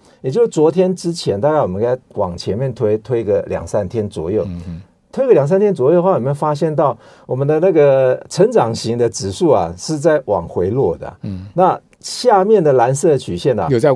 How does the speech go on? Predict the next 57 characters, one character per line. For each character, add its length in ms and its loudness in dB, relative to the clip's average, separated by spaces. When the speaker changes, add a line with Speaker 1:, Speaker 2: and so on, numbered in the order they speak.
Speaker 2:
勾 160 4
上 180 0
来。 80 4
Speaker 1:
有 80 0
在 200 2
勾 200 0
上 220 -4
来 60 -8
啊。 320 -8
Speaker 2:
嗯， 100 -14
嗯， 60 -16
嗯。 40 -20
Speaker 1:
所 200 6
以 340 4
是 300 -4
不 100 2
是 300 2
有 180 4
可 240 -2
能 220 -2
会 260 2
发 300 0
生 340 0
前 280 0
一 80 4
波， 380 4
比 160 -2
方 140 0
说 240 2
一， 120 0
呃， 500 2
两 240 2
千 240 4
年 300 0
那 120 4
个， 220 2
那 120 2
个 80 2
年 240 0
代 240 2
哈， 240 -2
那 100 0
有 60 4
没 40 0
有 60 0
看 140 2
到 100 6
两 160 4
千 180 0
年 140 2
那 100 0
个， 160 2
那 120 0
个 100 2
阶 180 2
段 240 2
啊？ 80 -4